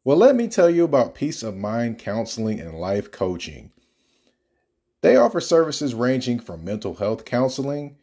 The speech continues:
parenting classes, life coaching services, therapy, alcohol and drug assessments, and so much more. And all the services are monitored by licensed supervisors. Also, they're currently offering free consultations for counseling or life coaching.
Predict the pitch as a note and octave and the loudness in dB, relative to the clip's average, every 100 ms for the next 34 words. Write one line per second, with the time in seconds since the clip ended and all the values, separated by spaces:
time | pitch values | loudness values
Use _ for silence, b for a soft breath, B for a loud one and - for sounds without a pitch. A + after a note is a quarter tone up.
0 | _ _ - A2+ A2 A2 G#2 A2 A2 A2+ | _ _ -4 0 0 -2 -4 2 4 2
1 | A2+ A#2 A2 - _ F#2+ A#2 D3+ D#3+ - | 0 -6 -6 -12 _ 0 4 4 0 0
2 | C3+ C3+ C3+ C#3 B2+ C3+ C3+ C3 C#3 C3 | 4 4 2 -6 -2 0 0 0 -2 -2
3 | - _ - E3 F3+ F3 E3 E3+ E3+ b | -4 _ -4 0 0 -2 -4 -4 -8 b
4 | b A2 G2+ G2+ G#2 G2 F2+ G2 G#2+ G2+ | b -6 -4 -2 0 0 -2 0 0 0
5 | - G#2 - G#2+ - _ A#2 G#2 - - | -2 -2 -2 -8 -8 _ -8 -6 -4 -2
6 | G#3 G3+ E3+ A2+ G2+ - F2 D2 C2+ _ | 4 6 6 2 -4 -6 -10 -12 -14 _
7 | _ _ _ _ A2 G#2+ D#3+ F#3 F3 D3+ | _ _ _ _ -10 0 4 6 4 0
8 | C#3+ C3+ C#3+ B2 G2+ G#2+ A#2 G2+ G#2 F#2 | 0 0 -2 -4 -6 -4 -4 -4 -8 -8
9 | F2 D#2+ E2 G2+ A2 - G#2 - _ _ | -8 -8 -4 -2 -2 -4 -6 -8 _ _
10 | _ - D3+ E3 A#2 F#2 D#2+ D2 - - | _ -10 -4 -2 -2 -2 -2 -4 -12 -20
11 | _ _ _ - B3 C#4 E3 E3 - _ | _ _ _ 0 2 4 4 2 -2 _
12 | - D3 C3 F3+ F#3 D#3+ D3+ D3 C3 A2+ | 2 2 2 2 2 2 0 -2 -2 0
13 | B2+ B2+ B2 - C3+ C3+ C3 C3 G#2 F#2+ | 0 2 -2 -2 -2 -2 0 -2 -2 2
14 | C3 B2+ C3 C3 - F#2 F2 - G#2+ G#2 | 4 4 -2 -6 -8 -12 -12 -6 -6 -4
15 | G2+ F2+ F2 F2 E2+ F#2+ F2+ F2+ D#2+ | -8 -8 -8 -8 -6 -6 -6 -10 -12